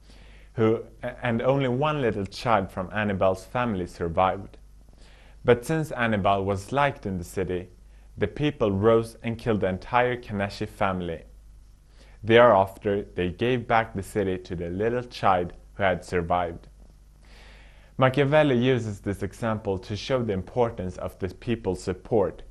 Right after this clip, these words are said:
and their hatred. He also mentions that there are two threats a prince should take seriously, namely internal from the subject and the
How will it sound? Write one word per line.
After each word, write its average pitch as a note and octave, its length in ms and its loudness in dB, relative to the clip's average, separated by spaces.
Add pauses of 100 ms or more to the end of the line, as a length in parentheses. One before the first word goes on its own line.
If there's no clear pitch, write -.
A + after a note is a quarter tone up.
(100)
and G#2 280 -2
their E2+ 120 -4
hatred. G2+ 640 -4 (1700)
He D#3 120 4
also F3 380 6
mentions B2 720 0
that A2 260 -2
there A2 160 6
are A2 100 4
two D3+ 320 -2
threats - 520 0
a G2+ 80 -2
prince G#2 360 -4
should F#2+ 200 -6
take F2+ 240 -6
seriously, G2 680 0 (540)
namely G#2 420 0
internal G2+ 840 -4
from F#2+ 260 -2
the E2+ 100 -4
subject G#2 840 -2 (760)
and G#2+ 220 0
the G2 240 0